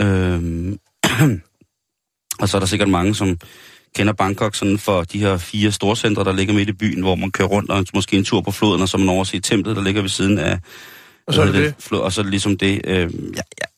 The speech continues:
Speaker 1: Altså, går man, måske er man på A C A Road, eller man er på Khao, Khao San, øh, eller et eller andet. Jeg elsker alt andet ved Bangkok. End jeg elsker også de der ting, men jeg elsker mere alt andet omkring. Altså, ud,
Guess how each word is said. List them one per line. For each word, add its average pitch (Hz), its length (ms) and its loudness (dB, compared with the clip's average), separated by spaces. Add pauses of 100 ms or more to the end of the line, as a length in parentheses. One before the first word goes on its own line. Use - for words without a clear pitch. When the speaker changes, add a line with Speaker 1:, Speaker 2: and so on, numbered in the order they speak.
Speaker 1:
Altså, - 180 0
går 107 120 0
man, 101 280 2
måske 107 220 0
er 127 40 2
man 110 120 0
på 113 100 -4
A 101 140 2
C 98 100 -2
A 104 140 2
Road, 113 200 0
eller 98 120 -2
man 95 180 2
er 92 80 0
på 98 80 -6
Khao, 92 360 0
Khao 92 180 -4
San, 107 440 0
øh, 76 140 -2
eller 87 180 0
et - 20 4
eller 95 140 0
andet. 95 200 0 (340)
Jeg 110 140 0
elsker 110 420 0
alt 120 220 -2 (200)
andet 107 360 2 (140)
ved 107 80 -6
Bangkok. 92 440 -4
End 85 240 -4
jeg 95 100 4
elsker 92 220 0
også 113 180 0
de 143 40 2
der 143 60 4
ting, - 260 0
men 95 200 2
jeg 90 100 2
elsker 101 280 0
mere 110 320 2
alt 113 140 -2
andet 104 220 2
omkring. - 500 -2
Altså, 95 200 -4
ud, 104 140 -2